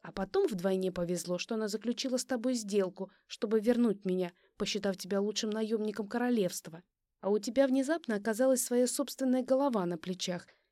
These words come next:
и ты во всём разобрался". Удивлённо вскинул брови, насколько позволила мне моя морда.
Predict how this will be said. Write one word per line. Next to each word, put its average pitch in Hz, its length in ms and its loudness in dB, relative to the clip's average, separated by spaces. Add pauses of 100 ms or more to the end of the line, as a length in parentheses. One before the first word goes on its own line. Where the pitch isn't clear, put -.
и 302 140 0
ты 349 160 2
во 262 100 4
всём 208 280 0
разобрался". 185 800 -2 (720)
Удивлённо 170 680 -2
вскинул 175 520 -2
брови, 165 440 -8 (220)
насколько 185 540 -6
позволила 190 560 -2
мне 190 120 -2
моя 165 300 -4
морда. 165 420 -10